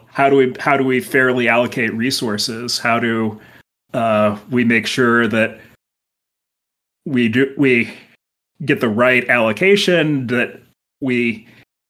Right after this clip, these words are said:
uh, con-, control the rates at which people are sending? It's just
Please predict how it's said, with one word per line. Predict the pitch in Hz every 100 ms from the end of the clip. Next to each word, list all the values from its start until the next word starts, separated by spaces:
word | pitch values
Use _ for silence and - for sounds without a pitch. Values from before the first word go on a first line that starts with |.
| _ _
uh, | 127 113 110 110 98 - _ _ _ _
con-, | - -
control | - - - 156 156 151
the | 131
rates | 107 131 151 139
at |
which | 131 110
people | 139 123 117
are | 107
sending? | 185 196 147 113
It's | 123 -
just | - 165 160 -